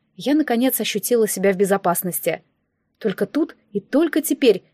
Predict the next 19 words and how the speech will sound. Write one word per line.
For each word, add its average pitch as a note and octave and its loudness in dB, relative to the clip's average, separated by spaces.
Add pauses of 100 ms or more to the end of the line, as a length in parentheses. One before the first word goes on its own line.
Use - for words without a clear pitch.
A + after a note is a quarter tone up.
(140)
в G3 -6
этой G#3 0
странной A3 2
душевой, G#3 0
больше G3 2
похожей G3 0
на F#3 0
лагуну A#3+ 2
в - -2
джунглях, A3 0 (480)
я C#4 0
испытала A#3+ 0 (100)
облегчение. F#3 -2 (1700)
Стягивая A3+ 6
с - 0
себя - 4
костюм - 0
ординара A3 4
и G3 4